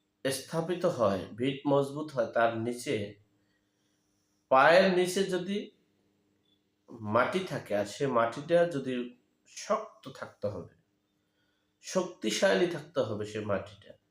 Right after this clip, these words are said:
সে মাটিটা যদি পানি আর মাটি মিক্স করা থাকে, তাহলে পা গেড়ে যাবে, আর উঠতে পারবে না। আবার ময়লা মাটি থাকলে সমস্যা, আবার মানে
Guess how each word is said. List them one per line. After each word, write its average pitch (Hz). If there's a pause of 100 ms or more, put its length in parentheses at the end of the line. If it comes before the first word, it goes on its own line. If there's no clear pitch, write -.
(400)
সে -
মাটিটা 165
যদি 170 (180)
পানি 156
আর 160
মাটি 147
মিক্স 135
করা 135 (640)
থাকে, 147 (340)
তাহলে 123 (220)
পা 127 (600)
গেড়ে 113
যাবে, 107
আর 120
উঠতে 113
পারবে 90
না। 92 (1200)
আবার 143
ময়লা 139
মাটি 156
থাকলে 170
সমস্যা, 127 (880)
আবার 131 (720)
মানে 131